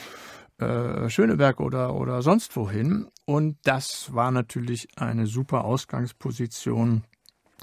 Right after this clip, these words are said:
um hier auch im Westen zu operieren aus einem sicheren Rückzugsort, nämlich Ostberlin, wo kein Fahnder, kein B K A-Mensch, äh, rein konnte.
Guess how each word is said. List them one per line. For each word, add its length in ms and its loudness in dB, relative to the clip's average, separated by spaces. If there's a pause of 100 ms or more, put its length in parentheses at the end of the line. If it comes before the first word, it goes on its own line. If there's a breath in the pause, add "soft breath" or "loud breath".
(120)
um 400 4
hier 760 0
auch 280 -2 (200)
im 440 -2
Westen 680 -4 (200)
zu 200 -8
operieren 800 -2
aus 640 -8
einem 760 -6
sicheren 480 0
Rückzugsort, 960 -4 (480 loud breath)
nämlich 600 0
Ostberlin, 760 -2
wo 220 -4 (100)
kein 680 -2
Fahnder, 920 0 (400)
kein 840 -4
B 120 4
K 180 0
A-Mensch, 1000 -2
äh, 60 -4
rein 1040 0
konnte. 380 -8